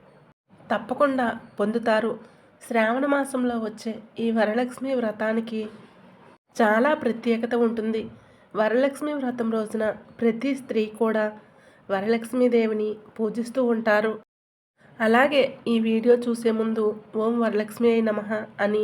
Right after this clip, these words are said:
ఒక చిన్న కామెంట్ అయితే చేయండి. అలాగే ఈ వీడియోను ప్లీజ్ లైక్ చేయడం మాత్రం అస్సలు మర్చిపోవద్దు. ఈ నెల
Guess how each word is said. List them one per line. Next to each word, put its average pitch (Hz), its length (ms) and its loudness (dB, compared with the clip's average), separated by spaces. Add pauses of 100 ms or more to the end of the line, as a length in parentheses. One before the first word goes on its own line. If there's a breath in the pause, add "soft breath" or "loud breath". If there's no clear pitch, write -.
ఒక 214 200 -6
చిన్న 220 300 -4
కామెంట్ 220 500 0
అయితే 226 200 -2
చేయండి. 208 440 -6 (160)
అలాగే 220 440 -2 (800 loud breath)
ఈ 226 100 0
వీడియోను 226 460 4 (140)
ప్లీజ్ 220 300 -4
లైక్ 202 240 4
చేయడం 226 280 2
మాత్రం 214 320 -2
అస్సలు 220 280 -4
మర్చిపోవద్దు. 220 640 0 (840)
ఈ 220 140 2
నెల 220 240 6